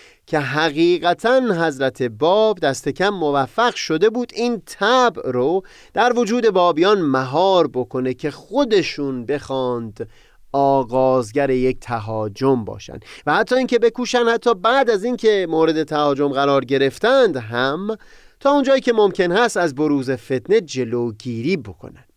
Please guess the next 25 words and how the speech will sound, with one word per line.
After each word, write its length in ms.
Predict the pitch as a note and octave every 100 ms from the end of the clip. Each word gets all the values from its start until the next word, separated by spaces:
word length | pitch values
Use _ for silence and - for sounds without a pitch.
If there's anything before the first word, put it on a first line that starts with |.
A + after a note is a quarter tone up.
| _ _ _
تا 160 | F3 F#3+
زمانی 480 | F3 G3+ B3 D4 C4
که 120 | A#3+
خود 300 | - A#3+ C4
حضرت 420 | G3+ D#3+ F3+ -
باب 500 | E3+ A#2+ E3 F3+ A#2+
و 40 | B2+
هم 200 | E3 G3
افراد 540 | D3+ D#3 F#3 G#3+ F3+
برجسته‌ای 800 | C#3 C3+ A#2+ B2 A#2+ - G#3 A3+
در 160 | D#3+ C3
جامعهٔ 560 | A#2 B2 A#2+ C3 G3
بابیان 600 | D3+ C3 B2 A2+ C3+ G3
در 160 | E3 C3
قید 280 | A#2+ A#2+ A#2+
حیات 540 | A2+ A#2+ A#2 A2+ A2 - -
بودند، 920 | B2 B2+ A#2+ A3 B3+ B3+ B3 A#3+ - - -
این 220 | F#3 F#3
حالت 760 | C#3 B2+ A#2+ C3 D3 C#3+ - -
دوام 600 | A#2 A2+ G#2 A2+ A2+ G#2
داشت. 580 | F#2 - _ - - - _ - - _ -
بعدتر 600 | D3 E3 D#3 F#3+ A3+ G3+
نیمی 380 | F3+ A3+ A3+ G#3+
از 180 | F#3+
حروف 400 | D3 D#3+ G3 -